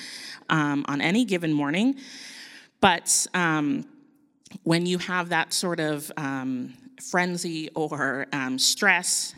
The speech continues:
and then you're expected to, "Okay, now we're gonna worship," um, there can be a,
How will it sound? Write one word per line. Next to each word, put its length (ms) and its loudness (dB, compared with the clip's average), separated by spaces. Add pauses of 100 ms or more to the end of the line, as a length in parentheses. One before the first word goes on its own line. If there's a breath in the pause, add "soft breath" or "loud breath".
and 180 -2
then 440 -2
you're 180 -6
expected 560 -6
to, 160 -2
"Okay, 260 0
now 160 2
we're 120 -4
gonna 180 0
worship," 560 -2 (480 loud breath)
um, 600 -2
there 140 -4
can 220 -4
be 340 -6
a, 640 -4